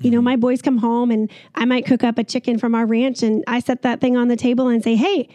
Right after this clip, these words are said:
Speaker 1: thanks for bringing this to the table, 'cause you are the boys who butchered this thing. You raised it, you fed it, you butchered it, and now I'm setting it on our table, and you're providing for our family."
Speaker 2: Yeah.
Speaker 1: And so,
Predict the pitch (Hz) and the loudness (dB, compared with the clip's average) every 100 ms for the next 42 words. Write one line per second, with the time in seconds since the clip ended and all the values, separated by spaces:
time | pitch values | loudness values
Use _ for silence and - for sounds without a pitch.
0 | - - - 349 392 320 302 294 285 277 | -20 -20 -4 -2 0 0 2 2 0 -2
1 | 247 294 294 247 - 277 240 247 392 262 | -2 0 0 -2 -2 0 2 2 2 0
2 | 214 226 226 247 247 320 240 220 220 - | 2 2 0 0 -2 -2 -2 -2 -2 -4
3 | - - - - _ 226 220 277 392 415 | -6 -6 -12 -20 _ 0 2 0 0 -2
4 | - - _ - 240 285 381 415 - - | -4 -14 _ -8 -2 0 0 -2 -8 -20
5 | - - 214 262 370 381 392 - 254 226 | -20 -4 -2 0 0 -2 -2 -4 -4 -2
6 | 233 247 233 233 220 226 226 226 240 254 | 0 -2 -2 -2 0 -2 -2 -4 -6 -6
7 | 208 - 240 233 240 240 - 269 226 220 | -8 -8 -4 -2 0 -2 -4 -4 -2 -2
8 | 233 214 254 220 - - - - - - | -2 -2 -4 -4 -4 -4 -4 -6 -10 -8
9 | 214 202 175 - 262 - 254 240 233 240 | -6 -6 -10 -4 -4 -2 -2 0 0 -2